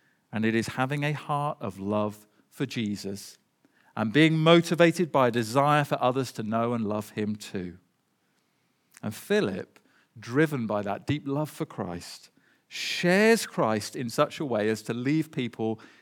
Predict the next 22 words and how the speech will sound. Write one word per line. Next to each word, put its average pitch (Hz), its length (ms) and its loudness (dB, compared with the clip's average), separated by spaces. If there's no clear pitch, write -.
in 120 160 -2
awe 131 260 6
of 113 160 2
Christ, - 640 0
not 127 220 0
in 107 120 -2
awe 101 200 0
of 95 80 -6
Philip. - 500 -10
And 104 100 -4
the 101 60 -2
crowds, 135 500 0
they 120 100 0
give 120 160 -4
their 131 120 4
attention 143 500 -2
with 117 120 -4
one 123 260 0
accord 151 440 0
to 143 100 -4
his 120 180 -2
message, 160 500 2